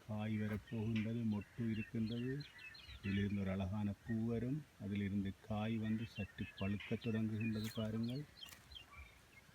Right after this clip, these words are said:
கலர் வருகின்றது. ஒரு ஊதா, ஊதா பூ கலரிலே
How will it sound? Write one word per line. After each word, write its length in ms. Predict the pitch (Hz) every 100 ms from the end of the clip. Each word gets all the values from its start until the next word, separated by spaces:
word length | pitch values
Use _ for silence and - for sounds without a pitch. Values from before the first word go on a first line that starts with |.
| - - -
கலர் 260 | 110 107 104
வருகின்றது. 500 | 107 92 113 107 104
ஒரு 120 | 98
ஊதா, 380 | 107 117 117 113 - - - -
ஊதா 280 | 127 - 110 -
பூ 140 | 113 113 -
கலரிலே 600 | 110 117 117 123 135